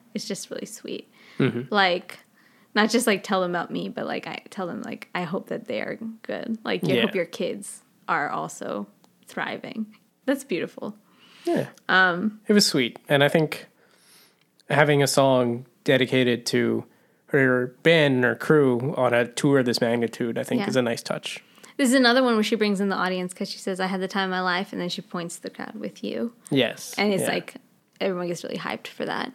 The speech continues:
Speaker 2: Yeah. It's just this, this whole show is just weaving in nostalgia and energy and hype with storytelling. It's
Speaker 1: Yeah.
Speaker 2: I think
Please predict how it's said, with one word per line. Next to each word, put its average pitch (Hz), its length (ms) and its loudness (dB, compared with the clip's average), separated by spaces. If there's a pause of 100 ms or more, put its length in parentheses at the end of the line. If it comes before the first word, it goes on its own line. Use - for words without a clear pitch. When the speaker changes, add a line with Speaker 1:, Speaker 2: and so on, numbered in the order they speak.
(320)
Speaker 2:
Yeah. 139 320 4 (340)
It's 170 140 2
just - 200 4
this, - 420 0 (880)
this 147 140 2
whole 180 500 4
show 127 360 4
is 113 120 2
just 120 220 0
weaving 135 400 4
in 117 340 4
nostalgia 117 960 2
and - 340 -8
energy 127 680 2
and 110 180 -4
hype 135 640 2
with 113 320 -4 (160)
storytelling. 120 960 4
It's - 280 -12 (840)
Speaker 1:
Yeah. 190 220 -4 (220)
Speaker 2:
I 139 80 4
think 151 280 2